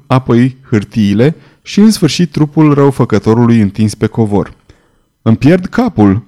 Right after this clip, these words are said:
spuse el. „A fost atâtea zile împreună cu aceste hârtii, n-are niciun motiv să mă iubească. Trebuie să fi fost nebun de furie că l-am descoperit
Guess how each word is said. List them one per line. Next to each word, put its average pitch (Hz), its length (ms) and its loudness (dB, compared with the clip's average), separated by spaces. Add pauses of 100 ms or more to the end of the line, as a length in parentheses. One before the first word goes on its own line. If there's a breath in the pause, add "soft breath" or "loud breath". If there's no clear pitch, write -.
spuse - 400 -6
el. 90 240 -2 (420 soft breath)
„A 120 120 -2
fost 190 340 0 (220)
atâtea 135 540 0
zile 139 320 2
împreună 123 460 2
cu - 160 -4
aceste 123 400 0
hârtii, 104 540 -2 (360 loud breath)
n-are 196 280 2
niciun 214 320 4
motiv 220 360 2
să - 120 0
mă 110 140 4
iubească. 101 600 0 (160)
Trebuie 135 300 0
să 135 120 -2
fi 143 140 -2
fost 117 260 0
nebun 127 340 2
de 104 100 2
furie 123 380 0
că 127 120 -2
l-am 113 180 2
descoperit 113 680 -2